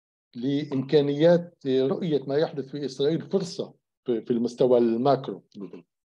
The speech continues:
إيه، فلسطينيًا،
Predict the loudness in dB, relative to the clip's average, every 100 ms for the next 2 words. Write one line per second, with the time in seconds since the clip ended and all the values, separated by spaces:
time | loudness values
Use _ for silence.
0 | _ _ _ _ -20 -20 _ _ _ 0
1 | 2 2 2 0 -2 -4 -2 -2 -4 -8
2 | -8 -12 -14